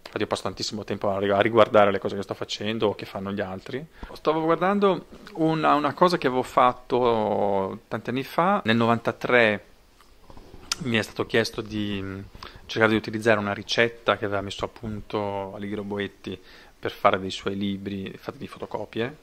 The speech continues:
che è una sua opera degli anni novanta, e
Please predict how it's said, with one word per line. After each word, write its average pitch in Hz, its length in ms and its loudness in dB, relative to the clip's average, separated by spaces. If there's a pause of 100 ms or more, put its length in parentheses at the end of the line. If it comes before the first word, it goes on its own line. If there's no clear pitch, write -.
(600)
che - 100 -12
è - 40 -6
una 98 100 -4
sua - 180 -4
opera 95 540 -4
degli 90 220 -12
anni 92 120 -12
novanta, 101 580 -8 (920)
e 117 380 0